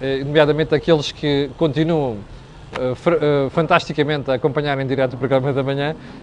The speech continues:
quero agradecer. Quero dizer que amanhã às oito da manhã estarei de volta. Tenha um grande dia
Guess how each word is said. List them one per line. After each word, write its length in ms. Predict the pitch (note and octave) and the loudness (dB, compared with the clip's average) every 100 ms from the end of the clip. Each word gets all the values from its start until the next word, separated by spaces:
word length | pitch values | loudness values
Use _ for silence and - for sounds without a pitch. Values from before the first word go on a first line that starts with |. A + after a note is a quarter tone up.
| - | 2
quero 160 | D3 | 4
agradecer. 520 | C#3+ C#3+ C#3 - F3+ F3+ - - | 6 4 2 2 0 0 -16 -2
Quero 160 | B3 A3 | 2 2
dizer 220 | F3 G3+ | 2 0
que 60 | F#3 | 0
amanhã 300 | D#3+ D#3+ D3+ | 0 0 0
às 100 | C#3+ | 0
oito 120 | C3 | -2
da 80 | B2 | -4
manhã 280 | B2 C#3 - | -4 -8 -10
estarei 280 | - C3+ B2+ | -6 -2 -2
de 60 | G#2+ | -2
volta. 280 | F2+ - | -6 -6
Tenha 220 | A#2 F#3+ G#3+ | -4 0 4
um 20 | |
grande 300 | A3+ A3 A3 | 4 4 4
dia 180 | B3+ | 2